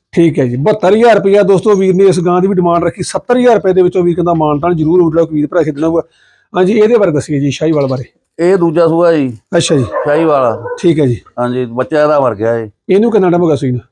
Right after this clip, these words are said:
Speaker 2: ਹਾਂਜੀ, ਇਹਨੂੰ ਨਾ ਇਕੱਠੀਆਂ ਸੂਈਆਂ,
Speaker 1: ਅੱਛਾ,
Speaker 2: ਦੋ
Speaker 1: ਪੰਦਰਾਂ
Speaker 2: ਦਿਨ ਦਾ
Speaker 1: ਦਿਨ।
Speaker 2: ਫਰਕ ਆ।
Speaker 1: ਠੀਕ ਹੈ ਜੀ।
Speaker 2: ਇਹਨੂੰ ਵੀਹ ਬਾਈ ਦਿਨ ਲਾ ਲਓ।
Speaker 1: ਠੀਕ ਹੈ ਜੀ। ਹੁਣ ਜਿਹੜਾ ਦੁੱਧ ਤਿਆਰ ਹੈ ਮੌਕੇ ਦਾ ਕਿੰਨਾ?
Speaker 2: ਦੁੱਧ ਦੇ ਥੱਲੇ ਦੇ ਬਥੇਰਾ ਜੀ, ਤੁਸੀਂ ਸੋਲਾਂ ਲੀਟਰ ਦੀ ਫੁੱਲ ਗਾਰੰਟੀ ਦਿਓ।
Speaker 1: ਠੀਕ ਹੈ ਜੀ।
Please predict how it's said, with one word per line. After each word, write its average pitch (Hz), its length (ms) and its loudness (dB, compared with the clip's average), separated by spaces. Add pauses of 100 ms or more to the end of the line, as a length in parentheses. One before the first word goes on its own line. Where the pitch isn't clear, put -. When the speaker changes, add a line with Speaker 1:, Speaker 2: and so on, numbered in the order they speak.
(180)
Speaker 2:
ਹਾਂਜੀ, 156 300 -4
ਇਹਨੂੰ 196 260 -2
ਨਾ 175 140 2
ਇਕੱਠੀਆਂ 170 360 0
ਸੂਈਆਂ, 151 300 2
Speaker 1:
ਅੱਛਾ, 135 120 2
Speaker 2:
ਦੋ 135 80 -2
Speaker 1:
ਪੰਦਰਾਂ 185 240 2
Speaker 2:
ਦਿਨ 165 100 0
ਦਾ 135 80 0
Speaker 1:
ਦਿਨ। 120 80 -2
Speaker 2:
ਫਰਕ 120 180 -8
ਆ। 113 100 -6
Speaker 1:
ਠੀਕ 175 240 0
ਹੈ 131 60 -2
ਜੀ। 117 100 -6 (280)
Speaker 2:
ਇਹਨੂੰ 165 480 0
ਵੀਹ 147 140 -2
ਬਾਈ 139 200 2
ਦਿਨ 131 220 0
ਲਾ 120 80 2
ਲਓ। 117 180 -2 (180)
Speaker 1:
ਠੀਕ 180 220 0
ਹੈ 175 60 4
ਜੀ। 180 100 0
ਹੁਣ 196 160 2
ਜਿਹੜਾ 208 140 2
ਦੁੱਧ 202 280 2
ਤਿਆਰ 185 200 2
ਹੈ 196 60 2
ਮੌਕੇ 175 280 -2
ਦਾ 165 100 -2
ਕਿੰਨਾ? 127 220 -6 (220)
Speaker 2:
ਦੁੱਧ 196 240 -2
ਦੇ 220 140 0
ਥੱਲੇ 208 300 0
ਦੇ 214 120 2
ਬਥੇਰਾ 170 500 0
ਜੀ, 208 60 2
ਤੁਸੀਂ 196 140 0
ਸੋਲਾਂ 175 280 0
ਲੀਟਰ 170 200 -2
ਦੀ 175 100 0
ਫੁੱਲ 165 240 0
ਗਾਰੰਟੀ 151 340 -2
ਦਿਓ। 120 220 -4 (180)
Speaker 1:
ਠੀਕ 190 280 0
ਹੈ 147 60 2
ਜੀ। 117 100 -4